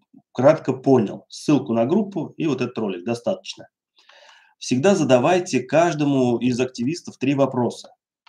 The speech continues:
То есть по закону нужно собрать пятьсот сторонников вот этого кандидата из народа,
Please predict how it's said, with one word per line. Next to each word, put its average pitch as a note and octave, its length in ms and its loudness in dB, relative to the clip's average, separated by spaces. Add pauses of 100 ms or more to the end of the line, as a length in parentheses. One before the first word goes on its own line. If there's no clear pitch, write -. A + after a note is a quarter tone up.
(560)
То C#3 120 4
есть - 320 0
по C3 80 -4
закону D#3+ 520 0
нужно D3+ 260 0
собрать C#3 380 -4
пятьсот D#3 400 -6
сторонников C3+ 760 0 (220)
вот G2+ 180 -10
этого F#2 520 -6 (260)
кандидата A#2+ 480 2
из G#2 140 -4
народа, C#3 540 0